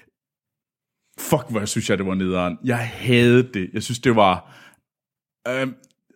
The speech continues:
det kan da godt være, og folk er s-, der er sikkert nogen, der er sådan på den der måde,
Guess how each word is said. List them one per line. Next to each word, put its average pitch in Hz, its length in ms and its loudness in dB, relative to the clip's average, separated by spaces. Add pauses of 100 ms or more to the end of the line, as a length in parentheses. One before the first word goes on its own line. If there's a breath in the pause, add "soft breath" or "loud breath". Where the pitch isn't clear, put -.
(220)
det - 180 0
kan 214 60 4
da 202 60 4
godt 202 220 2
være, 190 200 6 (200)
og 156 160 2
folk 214 260 2
er 190 120 4
s-, - 200 -4 (180)
der 165 60 4
er 180 80 4
sikkert 196 280 0
nogen, 175 240 -2
der 127 60 2
er 127 160 4
sådan 156 280 2
på 143 80 -6
den 143 160 0
der 120 60 0
måde, 127 320 2